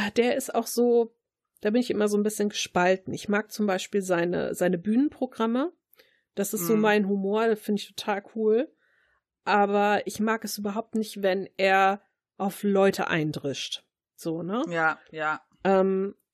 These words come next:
Speaker 1: und ich habe das Gefühl, dass er in der Hinsicht manchmal auch so sein Fähnchen sehr nach dem Wind hält und auch sehr berechnend ist.
Speaker 2: Ja.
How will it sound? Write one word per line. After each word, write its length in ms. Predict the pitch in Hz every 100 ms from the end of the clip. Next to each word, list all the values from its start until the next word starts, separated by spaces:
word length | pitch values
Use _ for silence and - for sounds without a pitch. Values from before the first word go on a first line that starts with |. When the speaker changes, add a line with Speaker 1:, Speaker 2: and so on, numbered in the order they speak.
| _ -
Speaker 1:
und 200 | 214 -
ich 220 | - - _ _ -
habe 240 | 233 262
das 240 | 247 240 -
Gefühl, 400 | 220 - 247 254
dass 300 | 220 214 -
er 380 | 208 220 214 208 _ _ _
in 260 | 202 208 -
der 180 | 208 220
Hinsicht 420 | 233 226 214 214
manchmal 360 | 208 202 208 135
auch 80 | 196
so 120 | 202
sein 240 | 196 190
Fähnchen 600 | 185 - 214 214 208 196
sehr 400 | 180 175 196 220
nach 200 | 226 220
dem 300 | - 214 202 202
Wind 340 | 208 208 - - _ _ _
hält 380 | - 202 202 202
und 300 | 202 202 -
auch 120 | 185
sehr 460 | - - 202 196 190
berechnend 760 | 180 190 180 - 156 143 139
ist. 440 | - - - - - _ _ -
Speaker 2:
Ja. 320 | 160 156